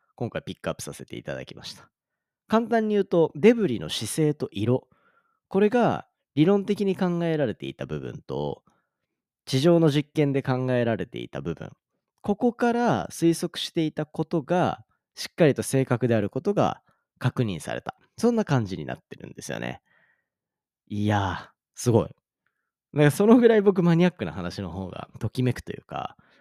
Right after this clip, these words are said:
別に正直、あの写真見て僕、テンション上がるかって言われたら、う、なんか、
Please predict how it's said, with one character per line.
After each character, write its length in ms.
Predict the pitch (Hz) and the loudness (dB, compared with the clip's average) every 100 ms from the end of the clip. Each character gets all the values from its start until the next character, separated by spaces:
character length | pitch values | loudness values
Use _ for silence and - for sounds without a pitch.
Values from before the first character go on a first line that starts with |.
| _ | _
別 160 | - 120 | -8 -6
に 60 | 127 | -2
正 160 | 180 | 0
直、 280 | 185 202 87 | 0 0 -2
あ 40 | |
の 80 | 101 | -2
写 160 | 139 151 | 0 0
真 240 | 165 160 | 2 2
見 80 | 160 | 2
て 100 | 92 | 0
僕、 300 | 85 80 87 _ _ - - - | -4 -8 -10 _ _ -20 -8 0
テ 100 | 156 | 2
ン 20 | |
シ 80 | 113 | 2
ョ 40 | |
ン 20 | |
上 40 | 80 | 0
が 60 | |
る 100 | 110 | -2
か 100 | 107 | -2
っ 40 | 85 | -4
て 80 | - | -6
言 60 | |
わ 20 | 82 | -10
れ 60 | |
た 80 | 78 | -8
ら、 280 | 71 60 - _ _ _ - | -8 -8 -12 _ _ _ -8
う、 180 | 120 127 | -8 -6
な 140 | 143 117 | -6 -4
ん 40 | |
か、 100 | 92 | -4